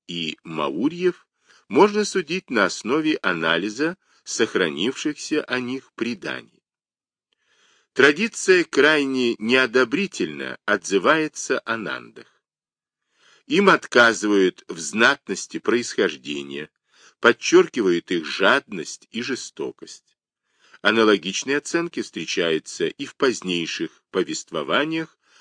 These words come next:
о правителях из династии Маурьев. Есть основания предполагать, что цари крупных держав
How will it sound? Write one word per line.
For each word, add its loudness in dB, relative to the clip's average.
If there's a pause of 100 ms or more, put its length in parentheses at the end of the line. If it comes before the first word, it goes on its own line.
(120)
о 6
правителях 0
из -6
династии -6
Маурьев. -8 (1200)
Есть 0
основания 4
предполагать, 4
что 2
цари 0
крупных -2
держав 0